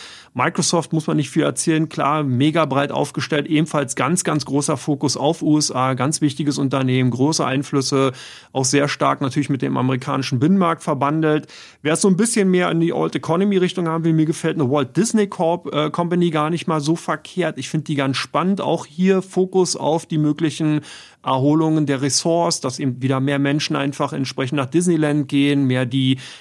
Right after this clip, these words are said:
Reiseaktivitäten von diesem Konzern nutzen, als auch natürlich die gigantisch große Medienbibliothek, die die haben. Das ist ja nicht nur Walt Dis-, äh, ist ja nicht nur Mickey Mouse und Donald, äh, Duck, sondern die haben Marvel, die haben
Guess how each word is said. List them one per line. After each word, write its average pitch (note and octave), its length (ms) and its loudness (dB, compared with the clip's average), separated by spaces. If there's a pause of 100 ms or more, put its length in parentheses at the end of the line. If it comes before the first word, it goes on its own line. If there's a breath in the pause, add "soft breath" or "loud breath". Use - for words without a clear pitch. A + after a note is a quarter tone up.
Reiseaktivitäten D3+ 960 0
von C#3+ 200 0
diesem D3 220 0
Konzern C#3+ 560 0
nutzen, C#3 340 0
als C#3+ 300 -2
auch D#3 120 -4
natürlich D3+ 300 -2
die C#3 140 -6
gigantisch D#3 680 -4
große D#3 440 2 (280 loud breath)
Medienbibliothek, C3 1080 2
die C#3+ 120 0
die B2+ 160 2
haben. A#2+ 220 0
Das B2 160 -2
ist C#3+ 120 -2
ja G3 80 0
nicht D#3+ 160 -2
nur C#3 120 4
Walt C3 240 2
Dis-, D#3 200 0
äh, C3+ 240 0
ist C3 80 -4
ja D3 80 0
nicht C3 380 0
nur C#3 100 2
Mickey D3 220 0
Mouse C#3+ 300 2
und C3 220 0
Donald, C#3 400 0
äh, C3+ 160 -2
Duck, C3+ 240 -2
sondern C3+ 240 -2
die B2+ 100 2
haben C#3 140 2
Marvel, C#3 640 2
die B2+ 140 0
haben C#3 280 0